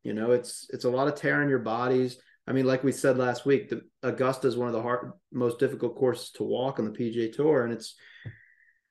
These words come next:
you know, and, and, and all the hype and everything. So it's, I don't know. I mean, I, I understand why they did it, because they didn't want it. They want the Heritage and the Masters to be,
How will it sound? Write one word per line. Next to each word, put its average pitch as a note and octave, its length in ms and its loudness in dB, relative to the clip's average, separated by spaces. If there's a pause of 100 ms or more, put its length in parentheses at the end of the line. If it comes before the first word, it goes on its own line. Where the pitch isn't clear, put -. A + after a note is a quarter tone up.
(160)
you C#3 80 6
know, C3 260 6
and, A2+ 320 0
and, B2 180 -6
and B2+ 200 2
all B2+ 180 6
the A2+ 80 4
hype C#3+ 320 2
and G#2+ 100 0
everything. A2 360 -2
So B2+ 320 6
it's, - 420 -4 (720)
I C#3 120 2
don't A#2 100 4
know. G#2 380 0
I A#2 80 0
mean, A#2+ 340 0
I, A2 160 0
I B2 160 4
understand B2+ 560 0
why A2 340 2
they A#2+ 120 2
did A#2+ 200 0
it, B2 120 -2
because G#2 200 -6
they A2+ 100 2
didn't A2+ 200 0
want A2 160 -2
it. G#2+ 140 -8
They A#2 80 -2
want A#2 340 -2 (180)
the A#2+ 80 -8
Heritage A2+ 520 2
and G#2 260 -4 (160)
the A2 60 -4
Masters A2 540 -4
to A2 80 -4
be, G#2+ 520 -2